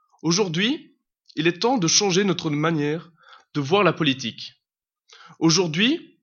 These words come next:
il est temps de changer notre manière de voir le monde. Aujourd'hui, il est temps de s'appliquer. Alors ce soir, mesdames et messieurs,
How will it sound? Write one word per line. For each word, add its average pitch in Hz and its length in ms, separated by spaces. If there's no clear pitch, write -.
il 156 80
est 170 180
temps 226 140
de 190 80
changer 196 300
notre 170 260
manière 190 320
de 156 80
voir 160 220
le 139 100
monde. 139 480
Aujourd'hui, 175 840
il 143 140
est 147 100
temps 180 140
de 147 60
s'appliquer. 131 600
Alors 175 240
ce 214 100
soir, 123 480
mesdames 143 300
et 151 80
messieurs, 120 440